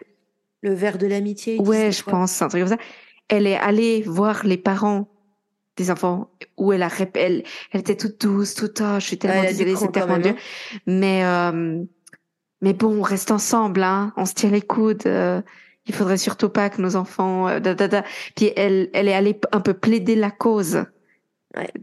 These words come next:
Speaker 2: de la famille, quoi. Donc, semble-t-il, hein, ça, c'est ce que j'ai entendu, euh, dans un des trucs. Donc, pour revenir, en
Speaker 1: Oui.
Speaker 2: deux mille vingt et un, que se passe-t-il ? Eh bien, le sept juin deux mille vingt et un, Alex Murdoch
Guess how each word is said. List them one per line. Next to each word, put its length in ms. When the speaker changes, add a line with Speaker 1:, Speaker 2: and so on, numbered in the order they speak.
Speaker 2:
de 80
la 140
famille, 280
quoi. 120
Donc, 340
semble-t-il, 680
hein, 200
ça, 140
c'est 140
ce 80
que 100
j'ai 160
entendu, 640
euh, 220
dans 160
un 40
des 120
trucs. 240
Donc, 500
pour 200
revenir, 580
en 80
Speaker 1:
Oui. 40
Speaker 2:
deux 100
mille 180
vingt 240
et 60
un, 220
que 100
se 80
passe-t-il ? 680
Eh 80
bien, 160
le 120
sept 460
juin 440
deux 180
mille 180
vingt 240
et 100
un, 200
Alex 540
Murdoch 720